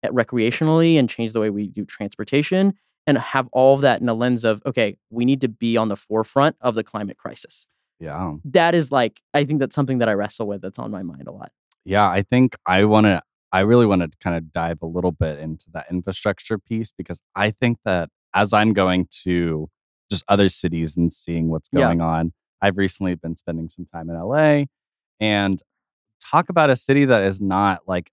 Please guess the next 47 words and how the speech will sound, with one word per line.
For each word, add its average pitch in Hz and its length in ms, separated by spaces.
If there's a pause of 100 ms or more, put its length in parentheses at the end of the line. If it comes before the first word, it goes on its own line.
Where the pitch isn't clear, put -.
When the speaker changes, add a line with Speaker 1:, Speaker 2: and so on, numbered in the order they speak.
Speaker 2:
accessible. 87 720
You 107 200
have 135 160
Speaker 1:
Yeah. 185 180
Speaker 2:
got 87 260
to 98 100
have 92 180
a 90 40
car 82 300
to 82 60
live 80 180
in 80 60
that 76 180
city. 85 400 (420)
And 104 360
I 113 160
also 107 300
think 95 220
that 92 200
way 90 120
about 85 260
Tulsa 92 340
in, 113 140
in 110 200
some 127 180
Speaker 1:
Yeah. 131 80
Speaker 2:
ways 131 200
because, 90 500
like, 82 260 (100)
it 101 140
is, 110 320 (340)
it's - 400 (440)
big 107 280
and, 101 260
and 101 160
it's 85 140
a 104 60
grid 117 200
system 101 420
and 92 80
all 90 160
of 82 80
that 85 180
stuff. 113 300
But, 92 120
like, 82 200
when 104 400